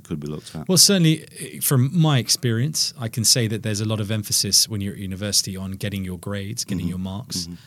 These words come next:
Speaker 2: graduating, but perhaps understanding that your first real job when you finish university is finding a job.
Speaker 1: Yeah.
Speaker 2: And you have to approach it as
Speaker 1: Yeah.
Speaker 2: you would any other job, nine to f-, nine to five.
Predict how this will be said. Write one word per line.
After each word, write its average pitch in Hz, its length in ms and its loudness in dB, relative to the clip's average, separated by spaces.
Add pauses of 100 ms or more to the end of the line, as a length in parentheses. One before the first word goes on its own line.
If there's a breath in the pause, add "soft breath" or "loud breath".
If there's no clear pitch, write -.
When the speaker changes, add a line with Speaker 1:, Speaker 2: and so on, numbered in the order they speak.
(140)
Speaker 2:
graduating, 101 800 -4 (520 soft breath)
but 104 200 -4
perhaps - 680 2
understanding 104 840 2
that 95 500 -4 (1000 soft breath)
your 117 220 -2
first - 560 2
real 120 280 2
job 95 500 -6
when 101 140 -4
you 92 80 -4
finish 98 360 -2
university 95 580 -4
is 104 400 0
finding 101 540 -4
a 85 80 -8
job. 80 340 -10 (120)
Speaker 1:
Yeah. 85 220 0 (100)
Speaker 2:
And 107 120 -2
you 104 120 2
have 110 180 0
to 127 80 -2
approach 110 540 -2
it 95 200 -8 (300 soft breath)
as 107 220 2
Speaker 1:
Yeah. 110 60 2
Speaker 2:
you 110 80 2
would 107 360 0
any 120 240 4
other 98 160 -2
job, 95 300 -4
nine 110 300 2
to - 80 -4
f-, - 420 -12
nine 165 280 8
to 139 120 6
five. 113 640 0